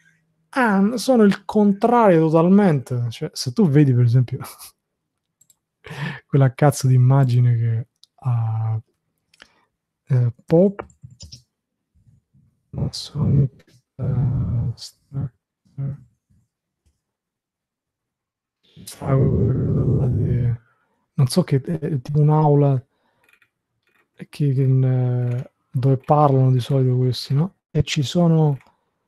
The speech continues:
ci sono quelle cazzo di, eh, c'è quella struttura così di bronzo dietro che, che,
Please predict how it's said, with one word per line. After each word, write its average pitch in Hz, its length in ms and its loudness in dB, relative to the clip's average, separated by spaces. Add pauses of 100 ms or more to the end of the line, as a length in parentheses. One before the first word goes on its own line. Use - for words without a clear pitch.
(560)
ci 147 120 -6
sono 165 260 2
quelle 147 260 2
cazzo 165 540 -4
di, 139 420 0
eh, 131 640 -2 (600)
c'è - 160 -2
quella 160 160 2
struttura 165 540 2
così 151 200 2
di 139 120 0
bronzo 143 520 4
dietro 143 460 2
che, 123 500 0 (1600)
che, 139 480 -2